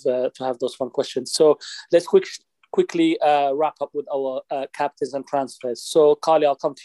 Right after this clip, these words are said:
you first. You've just wild carded. Uh, are you rolling, or is there a move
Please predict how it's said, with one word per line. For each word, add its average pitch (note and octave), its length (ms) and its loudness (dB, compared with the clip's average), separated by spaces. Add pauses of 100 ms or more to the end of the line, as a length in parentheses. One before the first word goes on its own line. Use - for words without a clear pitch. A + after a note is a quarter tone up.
you C#3 60 -6
first. B2+ 460 -6 (340)
You've C#3+ 140 -6
just F3 220 2
wild D#3+ 220 2
carded. D3+ 420 -2 (580)
Uh, C#3+ 440 -2
are C#3+ 120 0
you C#3 300 -4
rolling, F#3+ 460 0
or F#3 480 -2
is D3 120 -12
there D3 240 -2
a C3+ 60 -8
move C#3 300 -10